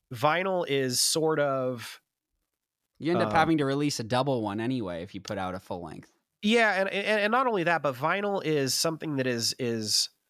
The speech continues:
Speaker 1: almost like, it's the difference between somebody being a Marvel fan, you know, like, I love the Marvel universe,
Speaker 2: Right.
Speaker 1: um,
Speaker 2: And
Speaker 1: well, I
Speaker 2: who's,
Speaker 1: don't,
Speaker 2: who's
Speaker 1: I, I don't
Speaker 2: paid to see
Speaker 1: particularly know
Speaker 2: Avengers
Speaker 1: much
Speaker 2: or
Speaker 1: about
Speaker 2: whatever.
Speaker 1: it, but somebody who loves the Marvel universe and loves all that,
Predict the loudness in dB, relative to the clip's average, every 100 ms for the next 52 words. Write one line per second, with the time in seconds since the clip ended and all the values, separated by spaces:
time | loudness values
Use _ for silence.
0 | _ _ _ _ _ 0 2 2 0 0
1 | 2 2 0 -6 -14 _ _ _ _ _
2 | _ _ _ _ _ -2 0 2 2 2
3 | -2 -2 0 0 2 2 2 2 2 2
4 | 2 2 2 2 0 0 0 0 0 -4
5 | -10 _ _ _ 0 2 4 4 2 2
6 | 0 0 0 2 0 -2 -2 0 0 0
7 | -2 -2 -2 0 0 -4 -12 _ _ -4
8 | 0 2 2 2 2 4 4 2 0 0
9 | 2 2 2 0 2 2 2 0 0 2
10 | 0 -2 -4 -6 -20 -4 2 4 4 0
11 | 0 2 2 0 -2 0 2 2 0 -2
12 | -2 -2 -2 -2 -2 0 2 2 2 0
13 | 0 -2 -4